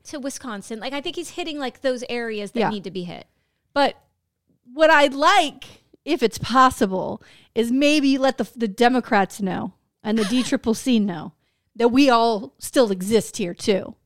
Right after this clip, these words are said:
Speaker 1: Yeah.
Speaker 2: Like, don't just come for your, you know, little speeches at fucking, you know, industrial,
Speaker 1: Send the money.
Speaker 2: like, you know, uh, factories and shit.
Speaker 1: Yeah.
Speaker 2: Remember us when it's time f-, to send money
Speaker 1: Yeah.
Speaker 2: for campaigns and candidates because y'all just forgot us last year.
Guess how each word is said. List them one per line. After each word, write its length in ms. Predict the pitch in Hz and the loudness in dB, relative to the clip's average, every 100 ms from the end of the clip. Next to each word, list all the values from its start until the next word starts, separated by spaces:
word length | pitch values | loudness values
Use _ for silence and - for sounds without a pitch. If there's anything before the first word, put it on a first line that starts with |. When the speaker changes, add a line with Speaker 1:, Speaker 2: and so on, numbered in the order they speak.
| _ | _
Speaker 1:
Yeah. 260 | 202 170 | -16 -6
Speaker 2:
Like, 160 | 254 254 | -2 0
don't 240 | 381 403 381 | 2 2 0
just 220 | 392 - | -4 -2
come 220 | 311 285 | -2 0
for 120 | 277 | -2
your, 320 | 254 226 220 233 | -2 -2 -2 -6
you 140 | 240 220 | -8 -6
know, 280 | 190 190 - | -4 -8 -2
little 180 | 226 214 | -2 -2
speeches 600 | - 247 - 190 185 185 | -2 -2 0 -4 -2 0
at 300 | 185 - - | -2 -4 -8
fucking, 520 | 214 196 190 180 180 _ _ | -10 -8 -6 -6 -8 _ _
you 120 | 220 | -10
know, 200 | 185 185 | -8 -8
industrial, 600 | 202 165 220 - 208 190 | -6 -4 -4 -4 0 4
Speaker 1:
Send 200 | 196 190 | 4 4
the 80 | 339 | 2
money. 500 | 294 285 285 269 226 | 2 0 0 -2 2
Speaker 2:
like, 420 | 208 185 190 202 | 2 2 -4 -8
you 60 | 202 | -6
know, 300 | 185 185 - | -4 -8 -8
uh, 320 | - 190 190 | -8 -6 -4
factories 580 | - 240 - 240 226 208 | 0 2 2 0 2 0
and 100 | 185 | -2
shit. 220 | 220 196 | 0 -2
Speaker 1:
Yeah. 140 | 180 - - _ | -4 -16 -20 _
Speaker 2:
Remember 560 | 285 339 359 427 427 381 | 2 4 4 6 6 8
us 240 | 370 - | 6 4
when 180 | 330 320 | 2 2
it's 180 | 302 - | 2 -2
time 360 | 294 302 294 294 | 0 2 2 0
f-, 140 | - | -6
to 180 | - 277 | 2 2
send 340 | - 302 269 | 4 4 6
money 420 | 294 349 330 226 220 | 6 6 4 0 0
Speaker 1:
Yeah. 240 | 233 190 - | 0 -2 -6
Speaker 2:
for 120 | 330 | 0
campaigns 640 | 359 349 320 359 415 359 | 4 4 6 6 4 2
and 120 | 339 | 2
candidates 540 | 311 381 415 247 180 - | 4 4 4 4 2 0
because 320 | 302 302 269 | 0 2 4
y'all 260 | 330 370 370 | 6 8 6
just 140 | 311 277 | 0 -2
forgot 360 | 285 349 392 | 4 6 8
us 200 | 269 - | 6 2
last 320 | 226 202 - 226 | 0 0 -2 -6
year. 220 | 190 | -6